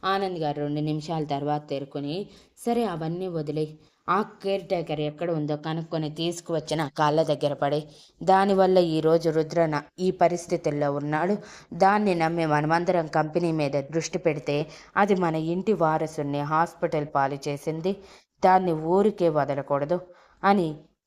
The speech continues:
పిడికిలి బిగించి అనగానే మాధురి గారు కళ్ళు తుడుచుకొని, "అవును నాన్నగారు, దానిని మాత్రం అస్సలు వదలకండి"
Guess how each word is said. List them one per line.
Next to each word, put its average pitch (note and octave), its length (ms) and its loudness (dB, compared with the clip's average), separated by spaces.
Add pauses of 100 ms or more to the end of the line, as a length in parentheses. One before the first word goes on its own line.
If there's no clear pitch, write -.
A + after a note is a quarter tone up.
(180)
పిడికిలి G#3+ 400 4
బిగించి D3+ 560 -4 (300)
అనగానే E3 560 0 (420)
మాధురి F3+ 500 4
గారు D3+ 280 2
కళ్ళు E3+ 340 2
తుడుచుకొని, D3+ 600 -4 (440)
"అవును F#3 360 4
నాన్నగారు, D3 600 -2 (1080)
దానిని G#3 440 4
మాత్రం F#3 440 2
అస్సలు G#3 500 0
వదలకండి" D3 680 -2